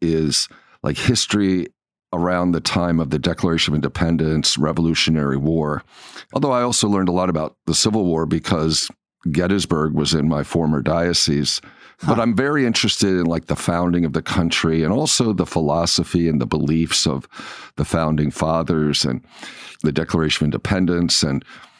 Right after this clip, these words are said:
Speaker 1: uh, all of that. And I'm also interested a lot, like, when I came to Indiana, learning the history of Indiana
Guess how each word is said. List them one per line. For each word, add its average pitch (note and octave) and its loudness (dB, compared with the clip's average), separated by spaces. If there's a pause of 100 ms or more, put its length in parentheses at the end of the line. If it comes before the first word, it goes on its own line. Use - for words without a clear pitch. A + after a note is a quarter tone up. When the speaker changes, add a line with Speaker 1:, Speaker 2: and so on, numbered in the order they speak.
(300)
Speaker 1:
uh, C#2 0
all A2 2
of D#2 -2
that. D#2 0
And G#2+ 0
I'm B2 0
also D#3+ 2
interested G2 2
a - 0
lot, F2 0 (160)
like, F#2 0
when F#2 2
I F2 0
came G2 0
to - -2
Indiana, E2+ 0 (800)
learning G#2+ 2
the F2+ 0
history F#2+ 0
of D2+ 0
Indiana F2 0